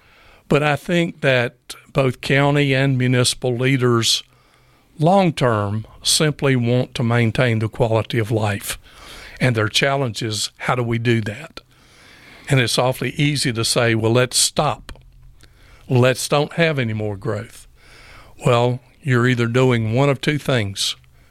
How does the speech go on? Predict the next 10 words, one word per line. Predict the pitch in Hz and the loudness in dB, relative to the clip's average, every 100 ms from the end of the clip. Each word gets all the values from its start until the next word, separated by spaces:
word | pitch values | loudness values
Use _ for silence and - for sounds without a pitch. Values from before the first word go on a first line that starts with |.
| - | -6
You're | 135 117 | 0 0
either | 107 101 | 0 -2
growing | 113 117 135 151 156 _ - | 0 2 2 2 -4 _ -8
or | - | -2
you're | 117 107 | 0 0
dying. | 104 117 104 101 107 - - _ - _ - - - - - - - - | 0 -2 -2 -6 -12 -18 -20 _ -20 _ -20 -20 -20 -20 -20 -20 -20 -14
Moore | - 143 131 | 0 2 2
County | - 143 139 131 | 2 0 2 2
is | 123 117 | 2 2
an | 123 | 0